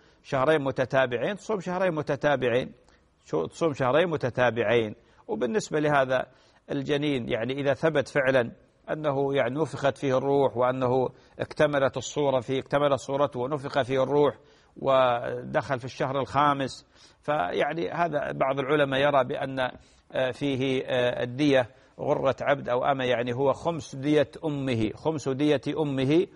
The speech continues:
ولا ترث الأم من هذا شيء، ما ترث. أنا ليش أنا قلت لك أظن، أظن والله ناسي أنا أنها تروح القاضي شرعي عندكم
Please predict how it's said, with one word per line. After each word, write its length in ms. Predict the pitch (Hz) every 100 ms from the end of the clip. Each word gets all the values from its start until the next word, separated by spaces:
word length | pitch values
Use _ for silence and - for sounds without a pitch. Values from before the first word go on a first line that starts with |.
| - _ - 143
ولا 340 | 135 165 175
ترث 360 | - 156 139 135
الأم 280 | - 151
من 100 | 147
هذا 300 | 131 131 120
شيء، 300 | 107 117 95 - _ -
ما 180 | 151 135
ترث. 320 | - 110 104 156
أنا 160 | 160
ليش 300 | 196 220 -
أنا 200 | 170 160
قلت 240 | 160 165 156
لك 260 | 147 - _ _ -
أظن، 260 | 147 156 156
أظن 340 | 190 202 127
والله 280 | 117 147 139
ناسي 360 | 151 160 - 139
أنا 300 | 135 135 - _ _ _ 156
أنها 200 | 156 139
تروح 280 | 147 147
القاضي 460 | 143 - 156 143 131
شرعي 440 | - 147 123 131 127
عندكم 540 | 135 127 - 123